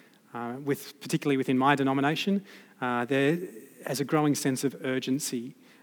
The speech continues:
uh, that doing the same thing is not always going to lead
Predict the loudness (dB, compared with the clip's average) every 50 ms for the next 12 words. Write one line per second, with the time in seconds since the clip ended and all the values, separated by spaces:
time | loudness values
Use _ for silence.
0 | -12 -6 -4 -4 -2 0 0 0 0 0 -4 -12 -20 -20 -20 -20 _ 0 2 4
1 | 4 4 4 4 4 2 0 0 -4 -4 -2 0 0 2 2 2 2 4 4 4
2 | 2 2 0 -4 -10 -18 -18 -4 0 0 2 2 2 0 -2 -2 -4 -4 -8 -18
3 | -20 -20 -20 _ _ _ _ _ _ _ _ _ _ _ _ _ _ _ _ _
4 | _ _ _ _ _ _ _ _ _ _ _ _ -18 -8 -4 -4 -4 -2 0 0
5 | 0 0 0 -2 -4 -2 0 0 0 0 0 -2 -2 -2 -4 -6 -6 -6 -4 -4
6 | -2 -4 -4 -4 -6 -10 -12 -12 -12 -10 -12 -12 -12 -10 -6 -4 -2 -2 -2 -2
7 | -4 -6 -8